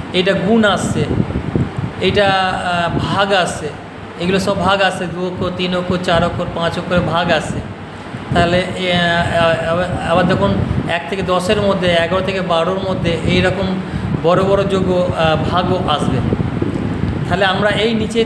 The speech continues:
তিন নাম্বার তীরটায় ক্লিক করে বিভিন্ন রকম যোগ বিয়োগ গুণ ভাগ পেতে পারি।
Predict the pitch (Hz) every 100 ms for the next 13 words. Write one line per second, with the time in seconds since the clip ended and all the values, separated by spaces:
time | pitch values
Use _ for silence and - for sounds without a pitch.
0 | 226 214 208 214 214 202 - 214 220 -
1 | 220 214 208 233 214 208 208 202 233 233
2 | 214 208 214 214 - 190 202 185 185 214
3 | - 190 185 190 214 - - - - -
4 | - - 214 214 175 135